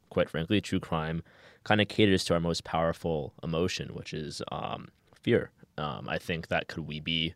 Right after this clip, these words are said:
a victim of true crime? Are we trying to figure out h-, what causes people to, to commit crimes? It's a very interesting and strong motivation for our listeners, I know, and the kind of psychology behind it.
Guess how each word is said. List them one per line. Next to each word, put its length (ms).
a 80
victim 300
of 100
true 140
crime? 400
Are 100
we 60
trying 240
to 80
figure 240
out 160
h-, 140
what 300
causes 460
people 400
to, 100
to 120
commit 300
crimes? 420
It's 100
a 60
very 220
interesting 480
and 140
strong 500
motivation 460
for 160
our 140
listeners, 400
I 80
know, 240
and 120
the 100
kind 200
of 60
psychology 580
behind 400
it. 160